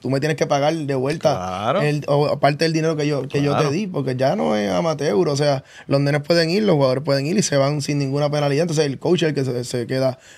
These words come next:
Speaker 1: programa, se queda buscando otro jugador más.
Speaker 2: Ujú.
Speaker 1: Pues, entonces,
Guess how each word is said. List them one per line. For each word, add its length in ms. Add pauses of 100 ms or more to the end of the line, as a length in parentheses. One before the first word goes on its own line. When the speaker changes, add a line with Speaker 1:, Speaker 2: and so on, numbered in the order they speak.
Speaker 1:
programa, 320
se 80
queda 100
buscando 340
otro 280
jugador 300
más. 200
Speaker 2:
Ujú. 220 (160)
Speaker 1:
Pues, 100
entonces, 300